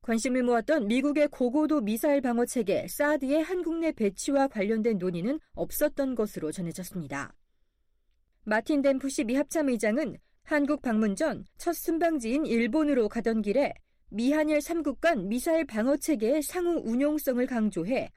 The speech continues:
이번 회담에서 사드 배치가 논의될 가능성이 있다는 추측을 낳았습니다. 하지만 이번 회담에 참석한 한국 합참의 한 관계자는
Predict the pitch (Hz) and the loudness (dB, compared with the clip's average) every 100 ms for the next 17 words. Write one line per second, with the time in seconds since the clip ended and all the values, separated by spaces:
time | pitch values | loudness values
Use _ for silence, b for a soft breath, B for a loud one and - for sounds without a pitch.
0 | _ _ - 226 262 302 277 254 233 226 | _ _ -6 0 2 2 2 2 0 0
1 | 330 - 339 349 349 311 302 - 285 269 | -2 2 0 2 0 0 -2 -2 0 2
2 | 214 220 240 233 190 202 226 240 226 196 | 2 2 0 0 -4 -2 -2 -2 0 0
3 | 160 160 240 - - 285 160 131 160 175 | -2 -4 -4 -8 -6 -4 -2 -2 -4 -4
4 | - 151 147 123 98 _ _ _ _ _ | -6 -10 -10 -10 -12 _ _ _ _ _
5 | _ _ _ _ _ 277 220 294 214 214 | _ _ _ _ _ -4 -2 0 0 2
6 | 285 302 339 311 311 320 285 277 - 302 | 2 2 2 2 2 0 -2 -2 -2 -2
7 | 294 349 320 285 330 - 349 254 277 277 | 0 0 -2 -2 -6 -4 -2 0 0 -2
8 | 233 208 240 220 208 285 - | -2 0 0 0 0 -2 -6